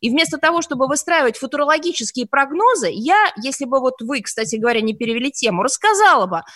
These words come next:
о том, что предстоят рейсы, они уже утверждены, уже из Гоа, из Денпасара, Дели, Бейрута, Рима, Еревана, Майами, Белграда, Кишинева, Франкфурта, Эмират, Стамбула, Анталии, Гуанчжоу, Сеула, Лондона.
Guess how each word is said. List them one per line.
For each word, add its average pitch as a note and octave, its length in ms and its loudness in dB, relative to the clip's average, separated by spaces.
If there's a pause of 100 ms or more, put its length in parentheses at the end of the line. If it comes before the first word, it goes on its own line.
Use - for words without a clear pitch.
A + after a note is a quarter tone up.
(140)
о G#3 120 0
том, D#4+ 200 -2
что - 160 -4
предстоят E4+ 680 0
рейсы, F#4+ 400 0
они A3+ 220 0
уже D4 300 2
утверждены, A3+ 760 0
уже D4 380 2
из A3+ 220 -2
Гоа, E4+ 420 4 (340)
из B3 140 -2
Денпасара, C#4 840 4
Дели, C4 480 -2
Бейрута, B3 640 0
Рима, C#4 360 2
Еревана, C4 720 4
Майами, B3 600 2
Белграда, A#3+ 720 2 (460)
Кишинева, C#4+ 680 2
Франкфурта, C4 640 0
Эмират, C4+ 400 2
Стамбула, B3 600 0
Анталии, B3 640 2
Гуанчжоу, B3+ 720 0
Сеула, C#4 420 0
Лондона. A3+ 580 0